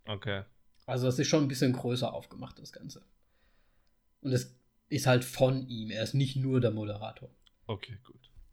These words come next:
Speaker 2: Er
Speaker 1: Das
Speaker 2: ist
Speaker 1: ist nochmal
Speaker 2: eigentlich auch
Speaker 1: schon ein Unterschied, weil das kannst du so
Speaker 2: Ja.
Speaker 1: sagen, so, ja, von wegen, hey, sch-,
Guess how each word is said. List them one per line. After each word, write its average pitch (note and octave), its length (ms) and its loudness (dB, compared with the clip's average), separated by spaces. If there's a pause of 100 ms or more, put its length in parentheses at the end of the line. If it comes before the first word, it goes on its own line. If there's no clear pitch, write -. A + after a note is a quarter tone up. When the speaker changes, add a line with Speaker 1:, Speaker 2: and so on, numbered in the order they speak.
(1300)
Speaker 2:
Er - 80 -6
Speaker 1:
Das B2+ 80 -2
Speaker 2:
ist B2+ 60 -6
Speaker 1:
ist - 20 4
nochmal G#3+ 200 6
Speaker 2:
eigentlich F3 100 4
auch - 40 -2
Speaker 1:
schon E3 140 -4
ein C3 80 -2
Unterschied, G2+ 480 0
weil G2+ 120 0
das A2+ 180 -2
kannst D3 240 0
du C#3 60 -2
so B2+ 120 -2
Speaker 2:
Ja. C3 140 4
Speaker 1:
sagen, B2 180 -2
so, A2 120 -14 (440)
ja, C3 160 10
von A#2+ 160 -2
wegen, A#2+ 160 4
hey, C3 680 6 (600)
sch-, - 200 -4